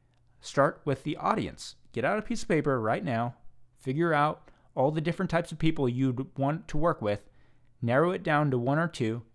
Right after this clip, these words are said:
and figure out what types of problems that they have on a daily basis. Are they married? Do they have children?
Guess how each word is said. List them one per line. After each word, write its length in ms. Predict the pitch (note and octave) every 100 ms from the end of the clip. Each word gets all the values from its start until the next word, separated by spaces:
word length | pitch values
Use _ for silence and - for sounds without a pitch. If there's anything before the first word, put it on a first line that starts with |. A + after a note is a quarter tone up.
| -
and 120 | A#2
figure 280 | D3 D3 D3
out 160 | D3
what 180 | C#3+ D3
types 220 | C#3+ C#3
of 120 | B2+
problems 440 | - C3+ B2+ B2+ A2
that 140 | G#2+
they 100 | A2+
have 320 | G2+ G2 G2
on 100 | G2+
a 60 | G2
daily 260 | G2 G2 F#2+
basis. 500 | F#2+ F2 E2 D#2 - - _ _ _ G2+
Are 80 |
they 140 | F#2+ F#2
married? 440 | F2 G2 B2+ D#3+ D#3 _ _ _ -
Do 80 |
they 140 | - F#2+
have 180 | F2+ -
children? 500 | - A#2 D3 D#3+